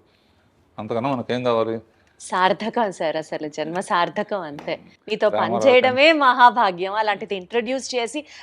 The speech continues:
Speaker 2: వాళ్ళందరూ టాప్ పొజిషన్‌లో ఉండడానికి కారణం మీరే అని అంటే మాత్రం అసలు ఎంత కంటెంట్‌మెంట్. సార్, ఇప్పుడు పెద్ద సినిమాల్ని అంటే సెవెంటీ ఎంఎం స్క్రీన్ ఫిల్మ్స్ని, బిగ్ సినిమాస్ని మీరు షూట్ చేశారు, మీరు,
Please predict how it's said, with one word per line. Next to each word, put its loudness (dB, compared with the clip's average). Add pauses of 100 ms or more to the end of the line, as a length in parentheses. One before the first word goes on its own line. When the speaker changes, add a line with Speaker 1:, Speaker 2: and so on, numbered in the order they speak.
(100)
Speaker 2:
వాళ్ళందరూ 2
టాప్ 0
పొజిషన్‌లో -4
ఉండడానికి -4
కారణం 0
మీరే 4
అని 0
అంటే -8
మాత్రం -8
అసలు -10 (220)
ఎంత -2
కంటెంట్‌మెంట్. -6 (800)
సార్, 6
ఇప్పుడు 2 (100)
పెద్ద 4
సినిమాల్ని 0
అంటే -6
సెవెంటీ 0
ఎంఎం -2
స్క్రీన్ -8
ఫిల్మ్స్ని, -8
బిగ్ -10
సినిమాస్ని -6
మీరు -4
షూట్ -10
చేశారు, -8
మీరు, -6